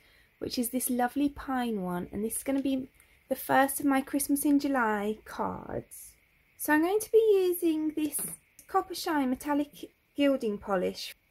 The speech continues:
and that's a Cosmic Shimmer one. And I have to say, I've had problems with this technique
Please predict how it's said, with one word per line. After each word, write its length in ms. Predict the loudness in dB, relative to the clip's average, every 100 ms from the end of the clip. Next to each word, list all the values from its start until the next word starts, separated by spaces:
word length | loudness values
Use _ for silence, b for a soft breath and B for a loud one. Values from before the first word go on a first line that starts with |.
| _
and 80 | -6
that's 160 | -4 -4
a 60 |
Cosmic 480 | -2 2 2 0 -4
Shimmer 340 | -6 -4 -2 -4
one. 440 | -6 -8 -8 -10 _ b b b b b
And 100 | 0
I 60 | 0
have 320 | 0 -6 -4
to 100 | -2
say, 520 | 0 0 0 -2 -2
I've 180 | -2 -2
had 300 | 0 -2 -4
problems 580 | -2 -2 0 -2 -2 -2
with 220 | -2 0
this 500 | -2 -2 -6 -8 -10 -14 _ _ -6
technique 480 | -4 0 0 -2